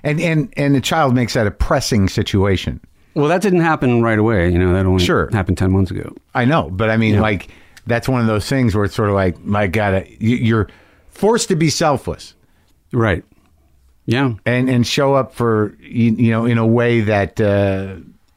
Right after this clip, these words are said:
Speaker 1: you know, is, is, I, I, I imagine it's somewhat innate, but it's certainly, you know, the good time, the other priorities thing, the life, living life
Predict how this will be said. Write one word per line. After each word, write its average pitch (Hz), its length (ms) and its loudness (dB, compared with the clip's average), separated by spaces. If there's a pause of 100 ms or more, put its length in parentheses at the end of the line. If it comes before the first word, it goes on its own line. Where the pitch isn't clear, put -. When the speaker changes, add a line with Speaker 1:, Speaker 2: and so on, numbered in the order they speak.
(240)
Speaker 1:
you 117 300 -2
know, 104 160 0
is, 98 160 -2
is, 110 340 -2 (400)
I, 147 100 0
I, 160 260 -2
I 156 100 -2
imagine 160 480 0
it's - 260 -4 (680)
somewhat 143 560 0
innate, 101 520 0 (540)
but 123 140 0
it's 131 240 0
certainly, 127 540 0
you 113 160 0
know, 104 120 0
the 101 120 0
good 110 240 -2
time, 117 400 0
the 101 180 2
other 113 200 0
priorities 110 720 0
thing, 98 340 0
the 104 120 0
life, 117 480 -2
living 120 280 2
life 104 580 0